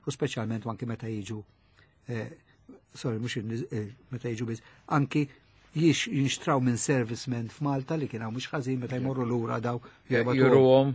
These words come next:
Speaker 1: lil tal-familja taf inti bħala regali, eh, allura iħa-,
Speaker 2: Għandek
Speaker 1: iħeġġu
Speaker 2: ir-riklam
Speaker 1: biex
Speaker 2: hemmhekk.
Speaker 1: jiġu, għandek ir-riklam. Issa, il-
Speaker 2: Apart il-vantaġġ li mbagħad jekk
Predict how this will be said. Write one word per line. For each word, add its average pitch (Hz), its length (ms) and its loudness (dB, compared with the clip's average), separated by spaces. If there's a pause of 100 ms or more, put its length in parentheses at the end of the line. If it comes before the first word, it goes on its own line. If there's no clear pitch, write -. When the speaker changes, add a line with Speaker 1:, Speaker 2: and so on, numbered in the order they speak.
(100)
Speaker 1:
lil 131 140 4
tal-familja 123 720 2 (140)
taf 123 160 -4
inti 110 200 -8
bħala 117 300 -6
regali, 117 500 0 (580)
eh, 123 160 -2
allura 113 600 0
iħa-, 131 380 -4
Speaker 2:
Għandek 123 300 2
Speaker 1:
iħeġġu 127 120 4
Speaker 2:
ir-riklam 135 420 8
Speaker 1:
biex 98 140 2
Speaker 2:
hemmhekk. 90 160 0
Speaker 1:
jiġu, 110 80 -4
għandek 117 240 -6
ir-riklam. 107 340 -8 (500)
Issa, - 360 2 (120)
il- 143 520 6 (240)
Speaker 2:
Apart 110 300 -2
il-vantaġġ 110 600 0
li 107 60 2
mbagħad 110 220 0
jekk - 280 -8